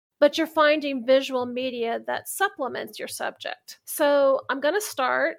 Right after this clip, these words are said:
with my basic use of the hybrid curriculum. And you know, a couple of years ago, I created my own American history curriculum, focused it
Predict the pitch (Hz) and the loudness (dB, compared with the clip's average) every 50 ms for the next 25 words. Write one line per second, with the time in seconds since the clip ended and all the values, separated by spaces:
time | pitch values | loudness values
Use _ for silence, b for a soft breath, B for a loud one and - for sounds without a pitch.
0 | _ 269 220 - 269 - - 247 247 233 233 233 233 _ - 320 403 415 415 - | _ -10 -6 -6 -6 -6 -8 -8 -6 -6 -6 -6 -8 _ 0 2 2 4 2 0
1 | 392 392 - 233 233 233 233 - - 247 240 233 226 233 240 233 - 247 240 240 | -4 -6 -6 -10 -8 -8 -8 -8 -8 -6 -6 -6 -4 -6 -6 -4 -2 0 0 0
2 | 240 240 233 240 - - - 254 233 - - 233 226 - - - 208 196 220 285 | -2 -4 -8 -10 -10 -10 -8 -10 -8 -8 -10 -12 -12 -10 -10 -10 -10 -10 -12 -16
3 | _ _ - 254 269 269 285 320 359 349 320 269 254 262 269 262 262 269 262 294 | _ _ -4 -2 0 0 2 0 0 2 2 2 2 2 0 0 -2 -6 -4 -4
4 | 320 320 277 254 233 220 214 240 240 - 226 240 233 226 - - - - 233 262 | -6 -6 -4 -4 -6 -6 -6 -10 -12 -8 -6 -6 -4 -6 -6 -6 -4 -4 -4 -4
5 | 254 - - 269 233 240 226 233 240 233 233 240 233 226 233 - - 240 247 262 | -4 -10 -8 -6 -6 -4 -4 -4 -4 -4 -4 -4 -4 -4 -4 -6 -6 -6 -4 -4
6 | 277 277 262 254 233 226 233 226 220 - 220 226 220 247 349 339 - - 311 277 | -4 -4 -4 -4 -4 -4 -4 -6 -6 -8 -10 -10 -8 -8 -8 -8 -6 -6 -8 -8
7 | 277 - - 233 - - - - 143 175 175 185 208 311 - _ b b b b | -8 -8 -10 -12 -12 -12 -12 -10 -8 -6 -6 -6 -8 -8 -14 _ b b b b
8 | b b _ - - 254 262 254 294 285 - - 277 269 269 | b b _ -2 0 0 0 0 -4 -6 -4 0 0 0 0